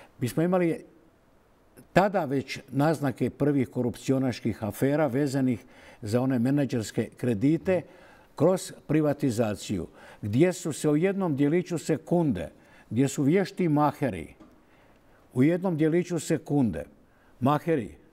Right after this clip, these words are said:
dakle družba koja se sastojala od direktora, menadžera, tada društvenih poduzeća i političkih moćnika, poglavito oni koji su situirani bili u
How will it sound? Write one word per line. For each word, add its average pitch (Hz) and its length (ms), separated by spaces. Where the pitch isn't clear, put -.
dakle 120 200
družba 143 540
koja 139 180
se - 180
sastojala 143 580
od 123 280
direktora, 156 680
menadžera, 151 720
tada 117 260
društvenih 123 640
poduzeća 127 840
i 208 240
političkih 143 760
moćnika, 165 680
poglavito 156 480
oni 151 160
koji 147 180
su 135 140
situirani 139 600
bili 139 380
u 117 260